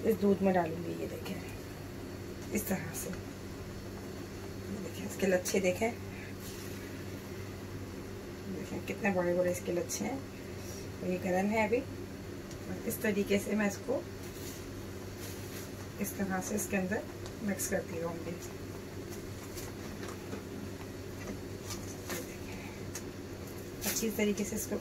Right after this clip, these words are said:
mix कर लेंगे और ये अब ज़रा ठंडी होगी तो फिर ये बिल्कुल set हो जाएगा इसका color।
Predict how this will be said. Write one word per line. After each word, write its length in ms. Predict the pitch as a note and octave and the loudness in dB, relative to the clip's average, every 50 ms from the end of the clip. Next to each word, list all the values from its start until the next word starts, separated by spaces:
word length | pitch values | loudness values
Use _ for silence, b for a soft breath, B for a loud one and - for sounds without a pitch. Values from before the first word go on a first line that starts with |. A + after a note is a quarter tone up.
| - | 0
mix 180 | G#3+ G3+ - - - | -2 0 0 2 4
कर 100 | - G3+ | 6 6
लेंगे 320 | G#3+ G#3+ G#3 G#3 A3 B3 C#4 - - F3+ | 8 8 6 8 8 8 8 6 2 0
और 80 | G3 F#3+ | 2 6
ये 120 | G3 G3+ | 8 8
अब 120 | G3+ G3 G3 | 8 6 8
ज़रा 200 | F#3+ G3+ G#3 G#3+ | 8 8 8 8
ठंडी 380 | - - G#3 G3+ G3 F#3+ A#3 A#3+ | 6 6 4 6 6 8 8 12
होगी 360 | A#3+ A3+ A3 G3 G#3 B3 D#4+ - - - - - - - - - - - - - - - - - - - | 12 12 10 10 6 4 2 2 -2 -6 -6 -6 -8 -8 -8 -8 -6 -6 -6 -6 -6 -6 -6 -6 -2 2
तो 120 | F#3+ G3+ G3+ | 2 4 4
फिर 240 | - - G3+ F#3+ G#3 | 4 4 4 6 6
ये 260 | G3+ G3+ A3 C#4+ E4+ - - - - - - - - - - - - - - - - - | 8 10 8 8 8 6 0 -8 -8 -6 -6 -8 -6 -6 -8 -6 -2 -2 -2 -2 0 2
बिल्कुल 500 | G3+ A3 A#3 B3 B3 - - A3+ A#3 D#4 | 6 8 8 8 8 8 6 8 8 8
set 1000 | F4 - - - - - - - - - - - - - - - F#3+ F#3 F3+ G3 | 6 0 -4 -6 -6 -8 -8 -8 -8 -8 -6 -6 -6 -2 4 8 10 10 10 10
हो 60 | G3 | 8
जाएगा 280 | F3+ F3 E3+ F3 F3+ F3+ | 8 8 6 6 6 6
इसका 180 | F3+ - - F#3 | 6 6 4 4
color। 280 | F3+ F3 E3 E3+ E3+ | 4 6 4 4 2